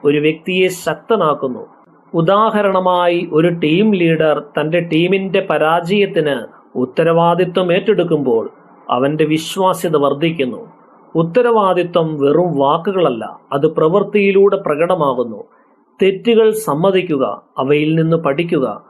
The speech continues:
മറ്റുള്ളവരെ പ്രോത്സാഹിപ്പിക്കുക എന്നിവ ഈ ഗുണത്തിന്റെ ഭാഗമാണ്. ചാണക്യന്റെ വാക്കുകൾ, "നിന്റെ പ്രവൃത്തി നിന്റെ നിഴലെന്ന പോലെ." ഉത്തരവാദിത്വം ഒരു വ്യക്തിയെ ആദരണീയനാക്കുന്നു.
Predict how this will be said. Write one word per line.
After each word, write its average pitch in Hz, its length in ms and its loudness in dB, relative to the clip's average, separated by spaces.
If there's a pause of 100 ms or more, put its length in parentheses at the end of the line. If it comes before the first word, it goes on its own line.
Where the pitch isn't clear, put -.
(260)
മറ്റുള്ളവരെ 214 560 2
പ്രോത്സാഹിപ്പിക്കുക 175 1200 -2 (340)
എന്നിവ 165 300 2
ഈ 160 180 0
ഗുണത്തിന്റെ 165 520 0
ഭാഗമാണ്. 135 680 -2 (720)
ചാണക്യന്റെ 202 680 0
വാക്കുകൾ, 160 600 0 (380)
"നിന്റെ 165 400 2
പ്രവൃത്തി 180 420 0
നിന്റെ 175 280 0
നിഴലെന്ന 190 600 2
പോലെ." 151 460 2 (440)
ഉത്തരവാദിത്വം 165 960 0
ഒരു 156 120 2
വ്യക്തിയെ 160 680 0 (120)
ആദരണീയനാക്കുന്നു. 147 1200 0